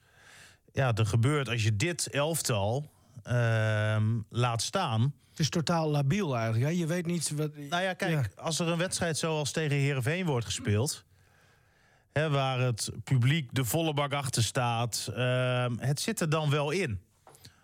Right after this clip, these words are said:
Speaker 1: Maar het, het, het lastige is dat het er ook heel vaak niet in zit.
Speaker 2: Ja. Ehm, Martin, hoe leuk vond jij vroeger, eh, eh, interviews?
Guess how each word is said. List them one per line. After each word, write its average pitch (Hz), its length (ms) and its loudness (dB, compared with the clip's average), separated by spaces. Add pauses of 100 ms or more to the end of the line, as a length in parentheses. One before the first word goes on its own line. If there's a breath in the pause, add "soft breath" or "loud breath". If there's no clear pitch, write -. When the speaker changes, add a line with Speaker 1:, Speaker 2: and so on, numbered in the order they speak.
(140 loud breath)
Speaker 1:
Maar 147 480 -2
het, 143 200 -4
het, 135 300 -2
het 131 140 0
lastige 147 460 2
is 113 100 2
dat 135 140 0
het 135 80 -4
er 143 60 0
ook 135 80 0
heel 139 160 2
vaak 139 140 -2
niet 160 200 0
in 110 100 2
zit. 87 300 -6 (120)
Speaker 2:
Ja. 98 160 2 (1120 loud breath)
Ehm, 185 520 0 (800)
Martin, 196 320 -2
hoe 214 180 2
leuk 226 240 -2
vond 180 180 -2
jij 160 180 0
vroeger, 143 400 0
eh, 123 720 2
eh, - 140 -2
interviews? 104 840 0